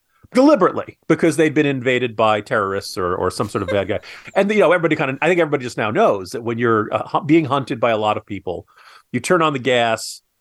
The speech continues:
figure out some way to make something detonate, usually by putting something metal in the microwave, and then you blow up the place, right? That's just common sense. Everybody kinda knows that now, right? Okay.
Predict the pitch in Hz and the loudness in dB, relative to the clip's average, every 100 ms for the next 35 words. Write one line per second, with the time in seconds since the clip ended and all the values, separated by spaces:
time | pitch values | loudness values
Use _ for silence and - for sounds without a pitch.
0 | _ 160 165 151 143 - 143 135 127 123 | _ 0 2 2 0 -4 -4 -2 -2 -4
1 | 120 123 - 123 113 104 123 117 113 110 | -6 -6 -4 -6 -6 -2 -2 0 -2 -2
2 | 160 202 180 151 139 147 131 - 131 113 | 0 2 4 4 2 0 -4 -4 -4 -2
3 | 120 123 123 104 101 110 139 127 127 127 | 0 2 0 0 -2 -2 2 2 2 -4
4 | _ _ - - 196 202 175 175 139 - | _ _ -10 -2 0 2 2 2 2 -2
5 | - - - - - _ 139 151 160 156 | -8 -10 -12 -20 -20 _ -2 2 0 -2
6 | - 151 151 - 160 180 131 131 127 131 | -4 -2 0 0 0 0 -2 -2 -2 0
7 | 131 147 165 160 185 - 120 151 220 - | 0 0 0 -2 -6 -4 -2 -2 -4 -12
8 | 110 147 | -12 -12